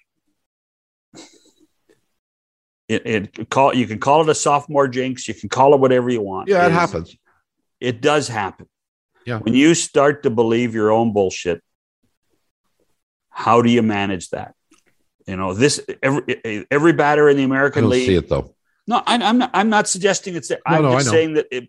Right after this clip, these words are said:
Speaker 1: uh, it's a cautionary tale to, here's a guy that, I mean,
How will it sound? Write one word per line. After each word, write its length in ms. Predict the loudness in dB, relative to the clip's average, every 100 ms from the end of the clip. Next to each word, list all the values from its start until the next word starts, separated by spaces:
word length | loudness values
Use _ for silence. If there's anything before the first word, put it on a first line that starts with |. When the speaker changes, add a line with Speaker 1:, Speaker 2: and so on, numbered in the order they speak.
| -10
Speaker 1:
uh, 140 | -10 -8
it's 160 | -8 -6
a 20 |
cautionary 580 | 0 2 2 -2 -2 -2
tale 460 | -2 -4 -4 -6 -12 _ _ _ _ _
to, 580 | 2 4 4 4 0 -6 _ _ _ _
here's 240 | -4 -2 0
a 60 |
guy 300 | 2 2 4
that, 180 | 2 -2 _ -4
I 40 |
mean, 420 | 0 2 2 0